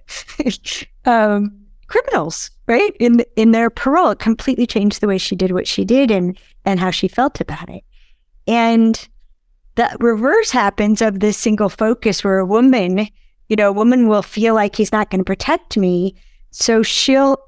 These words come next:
interrupt him <laughs>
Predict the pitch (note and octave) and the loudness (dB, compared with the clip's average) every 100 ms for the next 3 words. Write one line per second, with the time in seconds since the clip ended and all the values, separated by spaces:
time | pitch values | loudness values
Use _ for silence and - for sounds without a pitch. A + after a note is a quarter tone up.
0 | _ A3 A3 G3+ A3+ F#4 - - - E3+ | _ 2 2 2 0 0 -4 -10 -4 -2
1 | C#3 G#3+ D#4+ F4+ - _ _ _ _ - | 0 0 0 -2 -8 _ _ _ _ -20
2 | - - | -6 -6